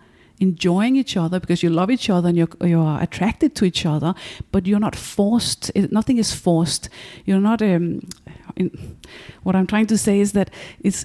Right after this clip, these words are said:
it's a natural flow that happens between two people that love each other,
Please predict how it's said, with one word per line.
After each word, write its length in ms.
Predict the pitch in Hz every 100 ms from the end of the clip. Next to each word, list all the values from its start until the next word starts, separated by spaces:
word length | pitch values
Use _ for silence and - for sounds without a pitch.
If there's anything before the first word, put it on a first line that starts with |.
| -
it's 180 | 202 -
a 40 |
natural 480 | 202 202 226 - 233
flow 480 | - - 220 226 233
that 140 | 220
happens 600 | - - 208 - 180 175
between 280 | 202 - 202
two 240 | - 226 208
people 300 | - 208 208
that 120 | 185
love 240 | 180 175
each 200 | 180 -
other, 460 | 196 190 107 -